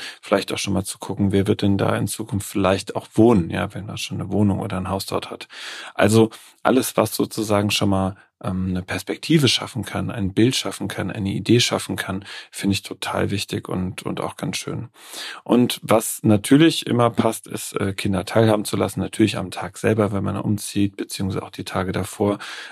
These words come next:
äh, mit den Kindern auch gemeinsam zu packen, vielleicht auch so eine Art Erlebnis zu machen. Es gibt ganz schöne Kinderbücher zu dem Thema, also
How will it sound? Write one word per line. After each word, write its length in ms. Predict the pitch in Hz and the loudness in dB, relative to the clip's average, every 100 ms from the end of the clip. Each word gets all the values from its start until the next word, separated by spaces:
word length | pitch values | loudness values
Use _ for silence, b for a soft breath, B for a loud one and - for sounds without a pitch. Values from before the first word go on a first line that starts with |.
| B | B
äh, 60 | 98 | 2
mit 220 | 101 113 | 4 6
den 100 | 101 | 4
Kindern 320 | - 110 107 | 4 4 4
auch 120 | 95 - | 2 -2
gemeinsam 420 | 104 101 101 104 | 2 2 2 0
zu 140 | - | -2
packen, 340 | 110 104 104 107 | -2 -2 0 -4
vielleicht 380 | - - 101 - | 0 -2 -2 -8
auch 60 | |
so 120 | - | -2
eine 100 | 107 | -2
Art 140 | - 101 | -2 -2
Erlebnis 480 | 98 107 110 107 - | 4 4 6 0 2
zu 120 | 110 | 2
machen. 260 | 98 101 - B B B | 4 4 0 B B B
Es 100 | - | -4
gibt 140 | - - | -2 2
ganz 160 | 127 | 2
schöne 180 | - 107 | 4 2
Kinderbücher 640 | 101 170 165 90 58 - 98 | 4 6 6 4 -6 -6 -8
zu 120 | - | -8
dem 140 | 92 90 | -8 -8
Thema, 400 | - 92 90 87 - | -4 -4 -4 -6 -10
also 400 | - 87 87 85 | -6 -6 -6 -8